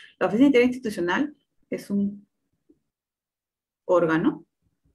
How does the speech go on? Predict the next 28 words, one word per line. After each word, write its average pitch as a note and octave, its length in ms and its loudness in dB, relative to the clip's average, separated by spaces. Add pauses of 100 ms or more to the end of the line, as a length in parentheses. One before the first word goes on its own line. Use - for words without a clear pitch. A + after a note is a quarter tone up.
(760)
que F3+ 80 -8
se F3 100 -12
encuentra F#3 520 -6
dentro G3 380 -4
de F#3+ 120 -4
las E3+ 400 -10
entidades F#3+ 360 -2
del C4 120 2
Estado, D4 540 -6 (300)
pero, G3 200 0
eh, G3+ 220 -6
está, F#3 720 -2 (120)
eh, E3+ 880 -4 (840)
según F#3+ 320 -6
la G#3 80 0
normativa, A3 760 -2 (360)
está F3+ 920 -2
bajo F3 480 -4
la, F3+ 360 -6 (440)
este, D#3+ 880 -8 (400)
bajo E3 220 -12
el E3 60 -2
nivel F3+ 340 -6
de F#3+ 120 -2
la F#3 100 -2
máxima F#3 280 -4
autoridad F3 220 -4
administrativa. - 600 -10